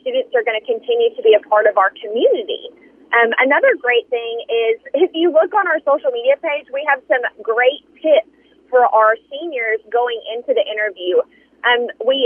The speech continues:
hope that our students do their research about the companies that they're interested in. They've been given a heads up about what, uh, partners in our community are gonna be available. So, uh, they need to have a resume ready. Um, they need to do a little bit of the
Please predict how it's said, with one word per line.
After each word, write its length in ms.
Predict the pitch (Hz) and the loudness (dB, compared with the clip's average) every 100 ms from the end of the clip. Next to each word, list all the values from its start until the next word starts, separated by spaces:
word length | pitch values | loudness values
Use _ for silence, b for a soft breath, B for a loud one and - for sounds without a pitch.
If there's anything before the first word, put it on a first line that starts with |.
| - | 0
hope 240 | 277 311 | 0 0
that 160 | 330 269 | 0 0
our 160 | 240 240 | 2 0
students 460 | - 247 262 254 _ _ _ _ _ | -4 -4 -4 -4 _ _ _ _ _
do 140 | - 339 | 0 2
their 180 | 339 | 2
research 480 | 523 320 - 240 240 | 0 -4 -2 -2 0
about 300 | 254 226 233 | 2 2 0
the 80 | 233 - | -2 -4
companies 400 | 233 233 233 233 | -6 -4 -4 -2
that 140 | 233 202 | -2 -2
they're 160 | 202 208 | -4 -6
interested 320 | 226 247 - | -2 -2 0
in. 320 | 233 233 233 | 2 2 2
They've 220 | 214 214 | 2 2
been 180 | 220 220 | 2 2
given 260 | 214 208 214 | 2 2 -2
a 60 | |
heads 240 | 214 214 214 208 | 0 0 2 0
up 140 | 214 | 0
about 420 | 302 226 214 196 | 0 2 4 2
what, 300 | 202 214 214 - _ _ _ _ - | 2 4 2 -2 _ _ _ _ -4
uh, 220 | 214 196 - | -2 -2 -4
partners 480 | 254 - 254 262 262 | -4 -4 -4 -2 -4
in 80 | 240 | -4
our 120 | 269 | -6
community 420 | 269 220 214 220 220 | -8 -12 -6 0 0
are 80 | 208 | 2
gonna 240 | 214 208 | -2 -2
be 180 | 208 208 | -2 0
available. 640 | 208 185 185 208 220 320 640 b b b _ | 0 0 0 0 2 2 2 b b b _
So, 380 | 247 226 220 220 | 2 4 4 0
uh, 220 | - 214 208 | -2 -2 -2
they 140 | 233 240 | -4 -4
need 180 | 247 254 | -6 -10
to 80 | |
have 160 | 240 214 | -6 -4
a 80 | 196 | -2
resume 500 | 196 233 269 269 269 | 0 -2 -2 -6 -2
ready. 480 | 269 269 269 277 302 _ _ - | 0 0 -2 -10 -20 _ _ -6
Um, 400 | 214 208 202 202 | -4 -2 -4 -2
they 160 | 233 | -2
need 160 | 262 277 | -2 -8
to 80 | 294 | -10
do 160 | 294 | -6
a 220 | 294 - 277 | -6 0 2
little 160 | 285 | 4
bit 160 | 285 311 | 4 4
of 80 | 302 | 4
the 160 | 285 | 0